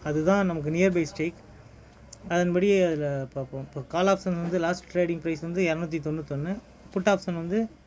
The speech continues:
நூத்தி ஐம்பது. இப்போ டோட்டலா நானூத்தி நாப்பத்தொன்னு வருது. அப்போ நமக்கு ரெசிடென்ஸ் என்ன வருது? ரெசிடென்ஸ் பார்த்தீங்கன்னா, ஐம்பத்தி ஒண்ணு தொள்ளாயிரத்தி தொண்ணூத்தி ஒண்ணு. ரெசிடென்ஸ் டூ வந்து ஐம்பத்தி ரெண்டு நூத்தி நாப்பத்தொன்னு. அப்போ சப்போர்ட்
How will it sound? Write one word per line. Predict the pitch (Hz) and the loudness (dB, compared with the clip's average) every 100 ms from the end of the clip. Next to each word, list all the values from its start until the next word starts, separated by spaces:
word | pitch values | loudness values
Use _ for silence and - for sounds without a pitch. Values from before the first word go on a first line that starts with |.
| - - - 196 | -20 -20 -4 2
நூத்தி | 208 196 | 4 4
ஐம்பது. | 147 147 139 123 - - _ - - - - - | 2 0 -2 -6 -12 -20 _ -20 -20 -20 -20 -12
இப்போ | 175 165 190 185 | -8 0 2 4
டோட்டலா | 208 202 208 | 4 2 2
நானூத்தி | 190 196 180 | 2 2 0
நாப்பத்தொன்னு | 175 175 165 147 143 | -2 -2 -2 -2 -2
வருது. | 131 143 - - - - | -4 -8 -10 -20 -18 -8
அப்போ | 165 | -2
நமக்கு | 175 170 156 | 0 0 0
ரெசிடென்ஸ் | 160 175 196 208 185 | 0 2 4 2 2
என்ன | 175 180 180 | 0 2 0
வருது? | 160 160 170 | 0 -2 -2
ரெசிடென்ஸ் | - 202 185 - | -2 -2 -2 -4
பார்த்தீங்கன்னா, | 160 151 151 185 165 | -6 -4 -2 -2 0
ஐம்பத்தி | 175 190 190 185 | 2 2 2 2
ஒண்ணு | 170 175 190 214 - - - - | 2 2 2 0 -4 -20 -18 -4
தொள்ளாயிரத்தி | 180 185 180 143 170 | 2 4 4 0 -6
தொண்ணூத்தி | 170 165 151 | -4 -4 -4
ஒண்ணு. | 143 156 147 - - - - - - - - - | -2 -4 -6 -10 -20 -20 -20 -20 -20 -20 -10 -2
ரெசிடென்ஸ் | 170 202 202 185 - | 0 4 2 2 2
டூ | 220 226 | 4 6
வந்து | 202 180 208 208 175 | 6 4 2 2 0
ஐம்பத்தி | 185 202 196 | 0 0 0
ரெண்டு | 175 180 | -2 0
நூத்தி | 185 185 185 170 | 2 2 0 -2
நாப்பத்தொன்னு. | 151 143 139 123 - - - - - - - - - - | -4 -6 -6 -6 -10 -16 -20 -20 -20 -20 -20 -20 -20 -6
அப்போ | 180 170 | -2 0
சப்போர்ட் | 185 - 214 | 0 2 2